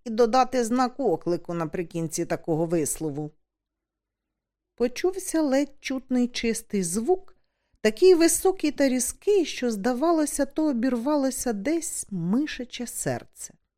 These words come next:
«Що то було?» спитав він. Траймон нашорошив вуха. «До дієз, гадаю», відповів він.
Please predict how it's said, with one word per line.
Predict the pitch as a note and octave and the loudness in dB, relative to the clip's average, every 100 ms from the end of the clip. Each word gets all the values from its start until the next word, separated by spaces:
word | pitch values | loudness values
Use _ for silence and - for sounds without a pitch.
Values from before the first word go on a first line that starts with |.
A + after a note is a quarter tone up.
| _ _ _ _ _ _ _ _ _ _ | _ _ _ _ _ _ _ _ _ _
«Що | - - F#4 | -8 -4 -2
то | A4 | 0
було?» | A4 A4+ F#4 G#3 - _ _ _ _ _ _ | 8 8 8 4 -6 _ _ _ _ _ _
спитав | - - D3+ - C#3+ B2 | -14 -6 -4 -4 -8 -8
він. | B2 G#2+ - _ _ _ _ _ _ _ _ _ - | -10 -12 -16 _ _ _ _ _ _ _ _ _ -4
Траймон | A3+ A3+ G3+ B3+ D#4+ | 2 4 4 4 2
нашорошив | E4+ E4+ - D#4+ C4 - D4+ | 2 0 0 0 0 0 0
вуха. | G#3 F3 - F#3+ G#3+ _ _ _ _ _ _ _ _ _ | 0 -4 -6 -12 -12 _ _ _ _ _ _ _ _ _
«До | E3+ E3+ F#3+ G#3 | -6 2 6 8
дієз, | A#3 E4+ F4 G#3+ F#3+ A3+ - - | 8 8 8 6 4 0 -6 -8
гадаю», | E3 F3+ D#3 C3+ C3 C3+ _ _ _ _ _ _ _ _ | -4 -2 0 -2 -4 -10 _ _ _ _ _ _ _ _
відповів | D3 C#3+ - D3 C#3+ | -8 -4 -2 0 -2
він. | C3 B2+ A#2+ | -4 -6 -6